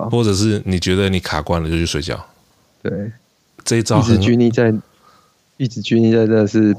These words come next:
Speaker 2: 不会有，有什么进展的。
Speaker 1: 是啊，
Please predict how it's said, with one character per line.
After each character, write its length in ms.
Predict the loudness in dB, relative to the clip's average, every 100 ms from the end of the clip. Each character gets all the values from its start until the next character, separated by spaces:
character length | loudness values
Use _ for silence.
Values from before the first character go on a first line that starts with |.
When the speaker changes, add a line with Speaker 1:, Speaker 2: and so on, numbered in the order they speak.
| 0
Speaker 2:
不 80 |
会 180 | 2 4
有， 520 | 4 2 0 -2 -4 -8 -16 -20 _ -2
有 100 | -2
什 120 | 0
么 100 | 0
进 180 | 0 0
展 160 | -2 -4
的。 100 | -12 -10
Speaker 1:
是 220 | -4 0
啊， 420 | 2 2 0 -2